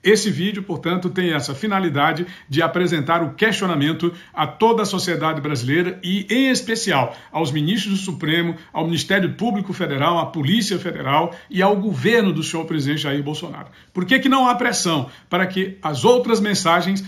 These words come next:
vazadas na episódica e criminosa Vaza Jato, entre aspas, não sejam igualmente colocados em público. O Intercept, a Folha de São Paulo, a revista Veja, Isto É, todas estão aí,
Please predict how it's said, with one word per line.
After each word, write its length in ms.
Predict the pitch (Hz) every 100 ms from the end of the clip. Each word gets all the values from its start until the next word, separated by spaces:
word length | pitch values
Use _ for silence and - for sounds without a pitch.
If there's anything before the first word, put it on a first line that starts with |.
| - -
vazadas 800 | 135 185 139 156 165 185 185 -
na 220 | - 170 196
episódica 960 | 190 165 117 196 220 147 127 131 127
e 80 | -
criminosa 920 | - - 269 247 190 165 185 190 196 -
Vaza 560 | 107 185 214 208 -
Jato, 380 | 151 156 127 - -
entre 340 | 170 190 190 156
aspas, 460 | 131 - 180 - - - - _ _ _ _ _ -
não 320 | 165 196 247
sejam 480 | - 165 175 196 - -
igualmente 920 | 254 269 226 196 151 185 185 190 196 - -
colocados 520 | 185 160 - 165 147
em 100 | 175
público. 520 | - 147 120 - - _
O 160 | 320 277
Intercept, 640 | 196 165 - 147 190 -
a 60 | 139
Folha 260 | - 185
de 60 | 165
São 140 | 160
Paulo, 280 | 131 151 190
a 40 | 147
revista 380 | 139 185 180
Veja, 400 | 127 135 185 151
Isto 280 | 151 - 185
É, 100 | 156
todas 380 | 196 262 277 240
estão 280 | 247 - 233
aí, 240 | 202 196